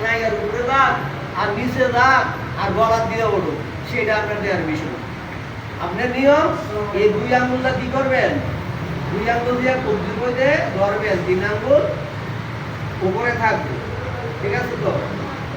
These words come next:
এই নিয়ম। চার এবং ছয় আঙ্গুলের ভিতরে আপনি পা করবেন, ডাইন পায়ের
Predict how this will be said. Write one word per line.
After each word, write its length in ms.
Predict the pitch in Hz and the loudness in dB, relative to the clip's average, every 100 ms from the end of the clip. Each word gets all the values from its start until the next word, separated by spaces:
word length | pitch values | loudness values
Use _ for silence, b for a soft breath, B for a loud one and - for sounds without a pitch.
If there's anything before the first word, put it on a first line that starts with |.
| 190 | 2
এই 80 | 214 247 | 4 2
নিয়ম। 300 | 269 226 - - - - - - - - | 2 2 0 -2 -6 -8 -8 -8 -8 -4
চার 320 | 202 214 262 262 | 0 4 6 6
এবং 140 | 262 262 254 | 4 2 0
ছয় 200 | 247 240 | 0 0
আঙ্গুলের 320 | 247 233 247 233 | 0 0 2 0
ভিতরে 320 | 202 226 240 233 | -2 -2 2 2
আপনি 260 | 233 233 285 - - - - - - - - 170 - - - - - | 0 0 0 0 -4 -4 -4 -6 -6 -6 -4 -4 -6 -6 -6 -6 0
পা 100 | 196 202 | 2 2
করবেন, 320 | 208 165 151 147 - 160 | 2 0 -2 -2 -4 0
ডাইন 400 | 214 233 247 254 240 | 2 4 2 0 -2
পায়ের 480 | 214 214 233 262 | 0 2 2 2